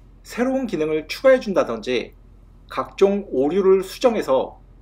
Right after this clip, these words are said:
최적화된 상태를 유지해주는 등의 내용들이 있습니다. 따라서 업데이트를 받아서 최신 상태를 유지하는 게 일반적으로는 좋습니다만,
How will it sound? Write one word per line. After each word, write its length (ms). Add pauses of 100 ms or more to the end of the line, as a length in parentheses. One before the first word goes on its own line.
(120)
최적화된 600
상태를 500
유지해주는 600
등의 380 (220)
내용들이 560
있습니다. 600 (880)
따라서 360
업데이트를 640
받아서 420
최신 400
상태를 420
유지하는 400
게 160
일반적으로는 800
좋습니다만, 720